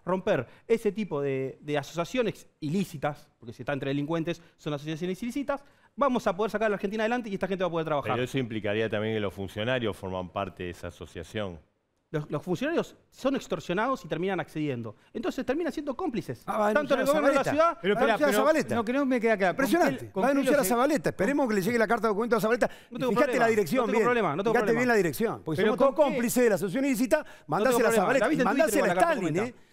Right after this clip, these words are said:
Speaker 3: A, a Stalin, mándasela, que también fue ministra
Speaker 1: Tranquilo,
Speaker 3: y
Speaker 1: tranquilo.
Speaker 3: duplicó los planes.
Speaker 1: Tranquilo que
Speaker 3: La medio aliado que tienen con
Speaker 1: pasa,
Speaker 3: Macri ustedes. Tienen una media
Speaker 1: anda buscando,
Speaker 3: alianza ahí
Speaker 1: anda
Speaker 3: con
Speaker 1: buscando
Speaker 3: Macri.
Speaker 1: abogados.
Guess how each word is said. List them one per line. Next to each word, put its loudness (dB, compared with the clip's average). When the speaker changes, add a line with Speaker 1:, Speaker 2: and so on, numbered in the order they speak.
Speaker 3:
A, 0
a 0
Stalin, 0
mándasela, -2
que -4
también 0
fue 0
ministra 0
Speaker 1:
Tranquilo, 0
Speaker 3:
y -14
Speaker 1:
tranquilo. 0
Speaker 3:
duplicó -4
los 2
planes. 2
Speaker 1:
Tranquilo 0
que 0
Speaker 3:
La 2
medio 2
aliado 4
que 0
tienen 0
con 2
Speaker 1:
pasa, 4
Speaker 3:
Macri -4
ustedes. 2
Tienen 0
una 2
media 2
Speaker 1:
anda 0
buscando, 2
Speaker 3:
alianza 4
ahí 4
Speaker 1:
anda 4
Speaker 3:
con 4
Speaker 1:
buscando 4
Speaker 3:
Macri. 4
Speaker 1:
abogados. 0